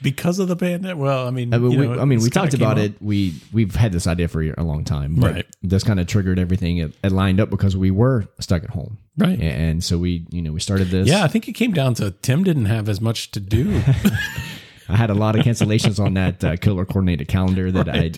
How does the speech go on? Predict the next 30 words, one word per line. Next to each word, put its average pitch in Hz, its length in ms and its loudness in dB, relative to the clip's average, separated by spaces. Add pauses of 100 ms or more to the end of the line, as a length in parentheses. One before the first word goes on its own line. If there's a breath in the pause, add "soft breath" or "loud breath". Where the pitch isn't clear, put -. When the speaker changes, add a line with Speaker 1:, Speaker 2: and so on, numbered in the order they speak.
(120)
Speaker 2:
I, - 20 0
I 92 40 2
had 98 180 2
days 104 260 2
and 92 100 0
times 98 300 0
that 71 80 -4
opened 85 320 -4
up. 87 220 -2
So 90 100 0
this, 92 300 0
this 127 180 0
definitely 113 340 2
was 90 140 0
something 92 380 0
for 85 160 -2
me 92 420 0 (400 soft breath)
that 87 120 -2
has 90 160 0
been 85 240 0
great 80 300 -2
for - 160 -6
this 82 160 -2
last 78 260 -4
year. 85 180 -4 (100)
It - 80 -8
has 87 100 -4
kept 85 160 -2
me 90 80 0
inspired. 90 480 0